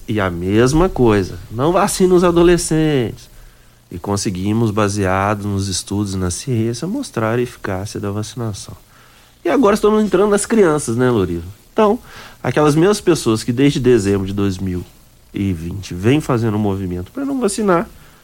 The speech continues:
não se esperaria que nesse momento fosse diferente, né? É... vacina não é opinião, né? Não é a minha opinião, não é a opinião da Marina, não é a sua. A gente não pode discutir vacina. Eu discuto o que eu leio nos trabalhos.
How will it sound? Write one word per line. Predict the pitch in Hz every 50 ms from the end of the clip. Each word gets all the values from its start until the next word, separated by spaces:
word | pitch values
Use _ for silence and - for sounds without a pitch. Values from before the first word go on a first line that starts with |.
| _ _ _ _ _ _ _ _
não | - 277
se | - - 196
esperaria | - - 175 160 151 147 139 139 139
que | 135 -
nesse | 165 165 - -
momento | 254 - 214 131 135 135
fosse | - - 160 160 - 208
diferente, | - - 311 302 233 117 87 85 - - - _ _ _ _ - - - - - - - - _ _ _
né? | - 87 92 107 120 - - - - _ _ _ _ _ _ _ _ _ _ _ _ _ -
É... | - 101 101 95 90 87 90 87 85 - - - - - - _ _ _ _ _ _ _ _ _ _ _ _ _ _ _ _ _ _ _ _
vacina | 131 127 156 180 - - 202 226 233
não | 233 208 170 156 151
é | 156
opinião, | 156 143 - 147 131 113 101 95 92 90 87 85 85 85
né? | 87 90 92 104 127 135 - - - - - - - - _ -
Não | 190 196
é | 208 160
a |
minha | 139 139 139
opinião, | 135 127 139 127 110 98 95 98 104 120 135 143 123 95
não | 101
é | 113
a |
opinião | 120 120 - 147 131 - 117
da | 113
Marina, | 110 104 95 87 90 92 95 110 131 131 101 90 -
não | - 120 156
é | 220
a | 190
sua. | - - - - - 98 95 95
A | 90
gente | 147 196 269 -
não | 302
pode | 269 - - 160 143 135
discutir | - - - 120 - - - 120
vacina. | 101 92 98 90 - - - - 92 87 82 85 - - - - - - - - - -
Eu | 160 202 226
discuto | 175 123 107 - - - 151 208 226 - 147
o | 127
que | - -
eu | 196 226
leio | 190 123 120 123 131 156
nos | 180 208 - -
trabalhos. | - - 311 254 160 131 131 123 110 87 87 - - -